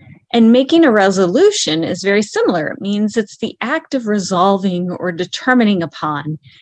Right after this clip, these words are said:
an action, a course of action, method, procedure, et cetera. A decision or a determination,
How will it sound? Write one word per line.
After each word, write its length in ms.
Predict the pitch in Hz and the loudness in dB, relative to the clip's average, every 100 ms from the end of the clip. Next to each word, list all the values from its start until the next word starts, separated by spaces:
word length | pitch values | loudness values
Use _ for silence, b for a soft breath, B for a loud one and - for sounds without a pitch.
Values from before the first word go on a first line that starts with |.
| b - | b -4
an 160 | 190 - | -2 0
action, 680 | 190 202 - 214 196 190 190 | 2 2 0 -2 0 -2 -4
a 80 | 202 | -6
course 420 | 196 - 190 190 | -6 -2 0 -2
of 80 | 190 | -4
action, 720 | 165 160 156 - 170 160 165 - _ _ - | -4 -6 -6 -6 -4 -4 -6 -10 _ _ -2
method, 400 | 294 285 285 269 | 0 2 2 0
procedure, 580 | 262 247 233 220 208 208 | 0 0 0 0 0 -2
et 200 | - 196 | -2 -8
cetera. 720 | - - 196 175 156 - - 202 - _ b b b b b _ _ _ - | -12 -2 -2 0 -4 -6 -10 -14 -18 _ b b b b b _ _ _ -4
A 80 | |
decision 800 | 190 208 196 240 233 220 220 214 - | -2 -2 -2 2 2 4 4 2 2
or 100 | 202 | 0
a 80 | 180 | 0
determination, 920 | 185 - 180 165 156 135 139 - | -4 -6 -6 -4 -4 -6 -10 -12